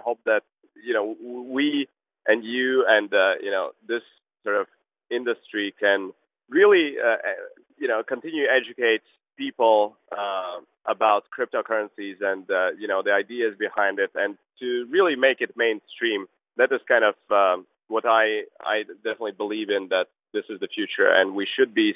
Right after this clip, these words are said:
spreading the word about it. And, uh, obviously, podcasts like yours is a, is an excellent, uh,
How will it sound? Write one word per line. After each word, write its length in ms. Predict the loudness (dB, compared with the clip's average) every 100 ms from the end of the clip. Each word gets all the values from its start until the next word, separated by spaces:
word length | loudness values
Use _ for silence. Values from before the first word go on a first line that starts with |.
| -2
spreading 340 | 2 4 4
the 80 | 2
word 260 | 2 4 4
about 300 | 4 4 2
it. 100 | -4 -2
And, 280 | 0 2 2
uh, 180 | 0 0 _ _ 2
obviously, 540 | 4 4 -4 -8 -12 -6
podcasts 420 | -6 -2 -2 0 -2
like 160 | -4 -4
yours 340 | -2 -2 -2 -6
is 140 | -10 -4
a, 220 | -2 -2 -6 -12
is 120 | -8
an 120 | -6 -2
excellent, 460 | -4 -2 -2 -2 -2 _ _ _ 0
uh, 240 | 4 4